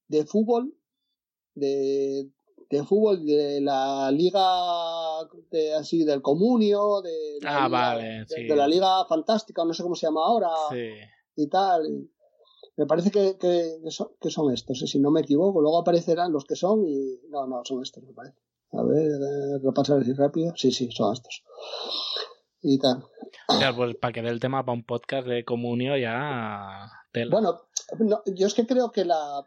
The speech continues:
Speaker 1: Eh, que la parte principal de ellos es hablar de fútbol. Y luego, pues, eh, lo aderezan con eso, con,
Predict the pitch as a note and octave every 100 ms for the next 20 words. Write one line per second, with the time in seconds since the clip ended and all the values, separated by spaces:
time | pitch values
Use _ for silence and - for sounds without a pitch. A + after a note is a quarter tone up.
0 | - C#3+ C3 B2+ - D#3 - _ _ -
1 | - C#3+ B2 D#3+ D#3+ F#3 F#3 F#3+ G3 F#3+
2 | F#3+ F#3+ G#3 G#3+ G#3 F3 D#3 C3+ B2 F#3
3 | E3+ A#2+ - _ _ _ _ C3 B2 C3
4 | D3+ F3+ - _ _ _ - - - C#3+
5 | C3+ B2+ B2+ C3+ C3+ C#3 E3+ D#3+ F3 D#3+
6 | D3 D#3+ C#3 - A#2 -